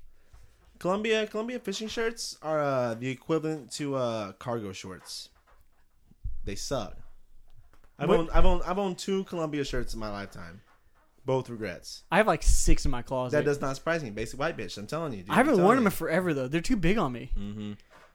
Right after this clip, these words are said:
Speaker 1: Yeah, dude.
Speaker 2: I don't
Speaker 1: went
Speaker 2: like
Speaker 1: on,
Speaker 2: how they fit.
Speaker 1: I went on a fishing trip with my dad. White people shit. So, um,
Speaker 2: Oh, you went to go buy some, huh?
Speaker 1: No.
Speaker 2: You
Speaker 1: My
Speaker 2: wanted to
Speaker 1: dad's,
Speaker 2: fit in?
Speaker 1: my dad's boss who, who took us actually bought me one.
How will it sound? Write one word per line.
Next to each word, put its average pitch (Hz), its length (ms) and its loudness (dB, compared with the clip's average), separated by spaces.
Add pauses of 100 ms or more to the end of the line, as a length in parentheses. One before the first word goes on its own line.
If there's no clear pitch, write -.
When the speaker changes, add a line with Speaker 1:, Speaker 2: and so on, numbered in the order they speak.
(100)
Speaker 1:
Yeah, 117 160 -4
dude. 113 300 -6
Speaker 2:
I - 60 2
don't 214 100 4
Speaker 1:
went 285 100 2
Speaker 2:
like - 40 2
Speaker 1:
on, - 0 -
Speaker 2:
how 262 60 4
they 185 120 6
fit. 180 400 0
Speaker 1:
I 123 100 -6
went 147 160 -2
on 135 100 -2
a 113 60 -4
fishing 123 300 -8
trip 131 180 -8
with 113 80 -14
my 104 100 -10
dad. 107 420 -6 (200)
White 107 200 -10
people 127 200 -16
shit. 135 360 -8 (400)
So, 120 320 -6
um, 98 460 -6 (140)
Speaker 2:
Oh, 147 40 -4
you 143 140 0
went 151 100 -2
to - 80 -2
go 143 60 0
buy 143 200 -4
some, 139 200 -6
huh? 139 160 -6 (220)
Speaker 1:
No. 117 380 -4 (120)
Speaker 2:
You - 60 -6
Speaker 1:
My 156 80 2
Speaker 2:
wanted 156 80 2
to 156 40 4
Speaker 1:
dad's, 143 140 6
Speaker 2:
fit 156 100 6
in? 185 180 2
Speaker 1:
my 143 140 -2
dad's 147 260 -2
boss 143 320 -6
who, 120 280 -8 (140)
who 120 80 -14
took 160 260 -6
us 101 260 -8 (420)
actually 110 360 -6
bought 104 280 -8
me 92 100 -12
one. 80 320 -18